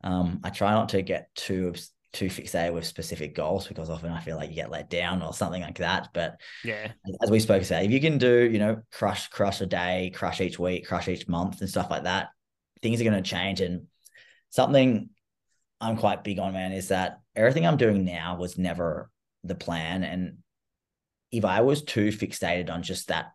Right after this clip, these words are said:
Speaker 1: "All right, I have to be X this, and I wanted to be the best personal trainer and have the highest session rate in the gym," and stuff like that, that would have been great, but I wouldn't be where I'm at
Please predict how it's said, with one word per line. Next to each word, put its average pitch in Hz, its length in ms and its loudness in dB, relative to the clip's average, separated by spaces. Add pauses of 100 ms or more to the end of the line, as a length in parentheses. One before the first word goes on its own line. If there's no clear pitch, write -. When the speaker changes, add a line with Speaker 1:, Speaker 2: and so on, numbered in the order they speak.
Speaker 1:
"All 95 80 -2
right, 82 160 -4
I 85 140 -4
have - 240 -2
to 92 80 -4
be 85 340 -6 (120)
X - 360 -4
this, 85 380 -6
and 85 80 -2
I 82 100 -2
wanted 92 220 0
to 87 80 -6
be 92 120 -2
the 85 120 -4
best 87 400 -2
personal 90 260 -2
trainer 85 240 -2
and 82 140 -6
have 82 160 -6
the 82 240 -4 (100)
highest 95 320 -2 (100)
session 87 280 -4
rate 78 120 -2
in 60 80 -8
the 80 80 -8
gym," 98 380 -2
and 90 140 -6
stuff - 160 -2
like 73 100 -4
that, 92 240 0 (480)
that 98 140 4
would 123 80 10
have 110 80 4
been 95 160 2
great, 87 400 0
but 82 120 -4
I 87 60 0
wouldn't 92 220 0
be 90 100 -4
where 82 160 -4
I'm 82 140 -2
at - 100 -8